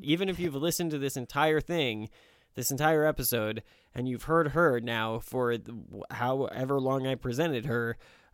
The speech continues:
uh, side of the story, even if you don't believe any of that, is, like, you, I, it,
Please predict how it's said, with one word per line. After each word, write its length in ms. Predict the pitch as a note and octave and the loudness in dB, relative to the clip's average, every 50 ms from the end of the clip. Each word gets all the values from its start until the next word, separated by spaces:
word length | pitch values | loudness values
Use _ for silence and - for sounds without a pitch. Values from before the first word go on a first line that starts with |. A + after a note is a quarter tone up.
| - - | -10 -2
uh, 440 | C3+ B2 A2+ A2 A2 A2+ A#2 B2 | -2 0 0 0 0 -2 -2 -4
side 280 | A2 - - D3+ D3 D3 | -2 0 2 4 4 4
of 40 | C#3+ | 2
the 80 | C3+ C3 | 0 -2
story, 300 | - - E3+ D3+ B2 A2+ | -2 0 0 2 2 2
even 260 | A2 C3+ C#3 D#3 D3+ | 2 2 2 2 0
if 100 | C#3+ - | 0 -2
you 120 | D#3 D#3 | -2 -4
don't 260 | C3+ A#2 B2+ C#3+ D3+ G#2 | 0 2 2 0 0 0
believe 240 | C3+ C#3 C#3 B2 - - _ - | -2 -2 -2 -2 -4 -10 _ 0
any 320 | D#3 D#3 D#3+ E3 D3 C3+ | 0 2 2 2 2 2
of 220 | B2+ A#2 A2 G#2+ | 2 0 -2 -4
that, 260 | A2+ A2 G2+ E2+ - - _ - | -6 -4 -4 -6 -8 -12 _ -6
is, 260 | - C#3 C3 B2 A#2+ - - | -2 0 0 0 -2 -4 -8
like, 400 | A2 C3 C3+ B2+ A#2 - - - _ - | -4 -2 0 0 0 -4 -8 -20 _ -14
you, 240 | C3+ C3 B2+ C#3 - _ _ _ _ _ - | -8 -6 -6 -6 -6 _ _ _ _ _ -16
I, 100 | A#2 - - _ _ _ _ - | -16 -16 -16 _ _ _ _ -6
it, 180 | C#3+ C#3 - | -6 -6 -6